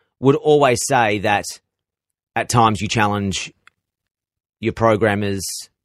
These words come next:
because they want you to go one way and you want to go another way. But you have to trust your own gut because, as I said to you, you're the one who has to get out there and present it.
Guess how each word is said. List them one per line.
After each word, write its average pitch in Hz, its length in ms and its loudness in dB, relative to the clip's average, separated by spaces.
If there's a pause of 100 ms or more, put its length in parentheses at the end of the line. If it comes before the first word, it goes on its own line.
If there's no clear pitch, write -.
(420)
because 113 200 -4
they 113 140 2
want 104 200 -4
you 113 80 -8
to 92 40 -12
go 104 160 2
one 98 240 0
way 95 400 0
and 101 140 0
you 101 100 2
want 98 140 0
to 92 40 -2
go 92 180 2
another 90 280 0
way. 87 480 2 (720)
But 95 360 -2 (680)
you 101 880 4 (1400)
have 120 180 -2
to - 80 -4
trust - 320 -2
your 101 100 -2
own 92 200 -4
gut 101 240 -2
because, 85 400 -8
as 90 120 -4
I 85 40 0
said 87 180 0
to 85 80 -4
you, 85 60 0
you're 92 100 4
the 90 80 2
one 85 160 0
who 87 40 0
has 85 80 -6
to - 80 -10
get 90 100 2
out 67 100 -2
there 87 140 0
and 82 240 -10
present 92 340 -2
it. - 160 -10